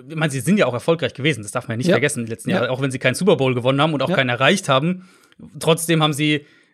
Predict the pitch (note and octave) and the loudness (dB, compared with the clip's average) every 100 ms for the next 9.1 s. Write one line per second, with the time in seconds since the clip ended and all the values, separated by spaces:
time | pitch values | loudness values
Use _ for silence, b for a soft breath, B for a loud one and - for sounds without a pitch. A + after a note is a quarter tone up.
0 | - E3+ F#3+ F3 C3+ C#3 E3+ A#3 E3 - | -10 0 2 2 -4 0 2 2 -2 -2
1 | F#3 G3+ D3+ E3 D3+ D3 C3 C3+ - C#3+ | 0 0 -2 0 2 2 2 0 2 2
2 | F3 F3+ D#3+ D3+ C3+ D#3 D3+ D#3+ B2 C3+ | 2 0 -2 -2 0 4 4 2 -2 -4
3 | C#3+ B2+ C3 C#3 C3 C#3+ C#3+ C3 C#3 C3 | -4 -4 -2 0 0 0 0 -2 -2 -2
4 | B2 A#2+ F3+ G#3+ B B B B C#3 C#3 | -2 2 4 2 B B B B -2 0
5 | C3+ C3 B2 D3+ D3+ D3 D3+ C#3 A2+ D3+ | 0 -2 -2 -2 -2 -2 -2 -2 0 4
6 | D3+ C3 C#3 C3+ - - - _ _ _ | 4 4 2 0 -4 -12 -16 _ _ _
7 | - D3 C#3+ C#3 C#3+ D3+ D3 D3 C#3+ D3 | 2 2 4 2 4 2 2 0 -2 0
8 | C3 B2+ C3+ A#2+ C#3+ D3+ - A#2 D3 - | -2 -2 -4 0 0 0 -2 2 2 2